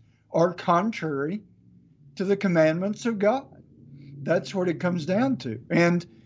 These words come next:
we all need to pray for each other. We all are sinners, and therefore sometimes our actions are contrary to c-,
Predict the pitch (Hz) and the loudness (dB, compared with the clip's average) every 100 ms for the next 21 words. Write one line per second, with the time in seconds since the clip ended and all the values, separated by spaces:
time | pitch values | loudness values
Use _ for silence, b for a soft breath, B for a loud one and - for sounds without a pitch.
0 | B B B B B B - - 151 170 | B B B B B B -20 -4 4 6
1 | 185 208 285 294 196 156 175 151 143 113 | 8 6 4 0 -2 -6 -4 -2 -2 -6
2 | - 175 196 - 180 156 151 165 151 185 | -2 0 0 -2 0 0 0 0 0 0
3 | 254 - - - 160 170 165 175 285 247 | -6 -10 -20 -10 0 4 8 8 8 4
4 | 165 156 156 - 160 143 180 247 - - | 0 -4 -4 -2 -2 -2 -4 -6 -12 -18
5 | - - 165 147 170 226 - 156 143 160 | -14 -4 -2 4 4 4 0 0 0 0
6 | 175 208 226 202 202 180 160 - 160 190 | 0 0 4 2 2 0 0 2 0 0
7 | - 156 131 160 123 - B B - 151 | -2 -2 -4 -4 -8 -12 B B -6 -4
8 | 131 - 156 165 - 139 123 127 120 131 | -2 4 4 4 0 0 2 0 -2 -4
9 | 139 | -4